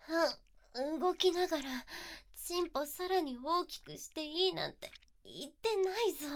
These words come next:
うん。あ、人がこれ以上精液注がれるのが嫌って言ってるのに、何続ける気満々なんだ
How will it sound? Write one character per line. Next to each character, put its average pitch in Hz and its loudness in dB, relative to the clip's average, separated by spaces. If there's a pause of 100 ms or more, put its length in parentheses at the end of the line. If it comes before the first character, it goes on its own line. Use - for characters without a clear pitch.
(760)
う 285 4
ん。 - 0 (580)
あ、 202 2 (1040)
人 - -6
が 320 4
こ 311 -8
れ 349 0
以 339 2
上 330 0 (640)
精 370 2
液 302 -6
注 302 -8 (220)
が 349 0
れ 359 0
る 381 4
の 349 4
が 285 -2
嫌 311 -6
っ - -2 (200)
て 330 -6 (100)
言 339 -8
っ - -16
て - 2
る 427 4
の 330 -10
に、 349 4 (920)
何 415 0
続 370 -6
け 381 -2
る 370 -2
気 370 0
満 349 -2
々 381 6
な 370 8
ん 370 4
だ - -4